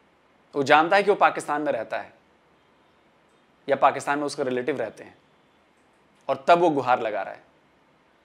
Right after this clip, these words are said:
और आपको उसमें सच्चाई नज़र नहीं आ रही है, इसीलिए ऊपर वाला भी आप लोगों को सजाएं दे रहा है और सज़ा मिलती रहेगी ऐसे ही। आप लोग आंख खोलकर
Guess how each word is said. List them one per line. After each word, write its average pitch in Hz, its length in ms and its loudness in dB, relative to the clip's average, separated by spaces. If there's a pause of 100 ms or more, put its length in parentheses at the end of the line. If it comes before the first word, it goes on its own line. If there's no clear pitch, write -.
(200)
और 135 80 2
आपको 139 240 2
उसमें 147 180 -6
सच्चाई 151 380 -4
नज़र 151 260 0
नहीं 139 140 -6
आ 104 60 -4
रही - 120 -10
है, - 80 -20 (680)
इसीलिए 208 560 0
ऊपर 185 260 4
वाला 160 220 6
भी 156 120 -2
आप 131 200 -2
लोगों 143 120 -8
को 135 60 -10
सजाएं 113 360 -10
दे 95 120 -12
रहा 92 120 -14
है - 80 -20 (1200)
और 127 80 -6
सज़ा 135 360 2
मिलती 123 380 -8
रहेगी 120 360 -8
ऐसे 98 240 -12
ही। 92 80 -18 (340)
आप 127 200 -4
लोग 135 240 -4
आंख 190 360 4 (100)
खोलकर 180 560 4